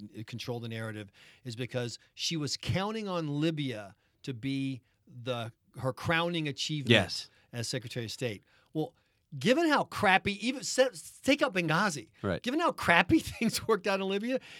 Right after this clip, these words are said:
Speaker 1: if that's your crowning achievement, you must not have a lot of, it's like saying the finest car in your car lot is the
Speaker 2: <laughs>
Speaker 1: A M C
Speaker 2: The, the
Speaker 1: Pacer.
Speaker 2: jalopy.
Speaker 1: Yeah, exactly.
Speaker 2: Yeah, yeah.
Speaker 1: But it, it really is a, a, a reflection. For,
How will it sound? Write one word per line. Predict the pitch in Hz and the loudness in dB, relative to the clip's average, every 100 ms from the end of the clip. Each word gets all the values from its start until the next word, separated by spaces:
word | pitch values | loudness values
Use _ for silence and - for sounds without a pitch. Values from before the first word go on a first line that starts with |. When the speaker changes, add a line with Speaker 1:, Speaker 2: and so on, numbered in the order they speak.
| - | -2
Speaker 1:
if | 196 - | -2 2
that's | 196 254 330 - | 4 4 2 0
your | 196 | 0
crowning | 160 185 185 226 262 | 0 0 2 2 -2
achievement, | 285 - 311 330 339 - - - - - | -2 0 0 0 -4 -6 -20 -20 -20 -14
you | 160 277 | 2 2
must | 392 392 | 4 2
not | 262 233 | 0 2
have | 247 196 | 4 4
a | |
lot | 180 208 220 | 4 4 4
of, | 185 | 2
it's | 180 220 | 2 4
like | 311 285 | 4 4
saying | - 247 233 | 4 2 2
the | 180 | -4
finest | - 202 208 208 - | -2 -2 0 -2 -2
car | - 185 185 | 0 2 2
in | 175 | 0
your | 156 135 _ - | 0 -2 _ -6
car | 170 190 | 0 2
lot | 180 139 127 - - - | 2 2 0 -4 -4 4
is | 151 160 | 4 6
the | 143 156 | 4 4
Speaker 2:
<laughs> | 123 | 2
Speaker 1:
A | 185 | 2
M | 196 | 2
C | 175 175 | 0 -2
Speaker 2:
The, | 165 | 2
the | - | 8
Speaker 1:
Pacer. | 185 208 185 170 | 8 8 10 10
Speaker 2:
jalopy. | 120 98 92 98 | 10 8 8 6
Speaker 1:
Yeah, | - - | 6 4
exactly. | 208 175 254 269 202 | 4 4 6 6 6
Speaker 2:
Yeah, | 190 | 2
yeah. | |
Speaker 1:
But | 208 196 - - _ | 0 -4 -10 -20 _
it, | - - 185 208 | -20 -20 -12 -6
it | 240 | 0
really | 233 359 349 | 6 6 8
is | 302 277 196 | 6 4 2
a, | - 170 165 - | 0 0 0 -4
a, | 151 - | -4 -2
a | |
reflection. | 156 - 302 302 175 156 - | -6 -2 -2 0 -2 -4 -12
For, | 185 | -14